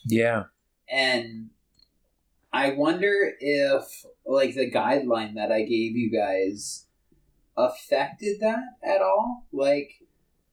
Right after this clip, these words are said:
Speaker 2: did you avoid a story because it was too late? Did you avoid a story because it was too early? Like, where, where was the, I mean, 'cause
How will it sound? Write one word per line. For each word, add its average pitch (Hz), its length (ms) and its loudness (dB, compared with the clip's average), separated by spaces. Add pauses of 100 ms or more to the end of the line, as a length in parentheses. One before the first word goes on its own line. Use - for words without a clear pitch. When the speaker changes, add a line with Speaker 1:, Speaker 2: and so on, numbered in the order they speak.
(240)
Speaker 2:
did - 320 0
you 156 680 2
avoid 143 560 2
a 160 80 4
story 165 600 2
because 143 840 0
it 131 140 2
was 131 280 -2
too 135 520 0
late? 139 440 2
Did 123 220 -2
you 131 760 -2 (280)
avoid 127 460 -2
a 131 80 2
story 131 600 -2
because 123 920 -2 (200)
it 120 180 0
was 110 220 -4
too 123 260 2
early? 98 500 2
Like, 98 340 -2 (440)
where, 131 460 2 (1400)
where 175 540 2
was 156 440 2
the, 143 200 0
I 147 80 2
mean, 147 200 -4
'cause 156 400 0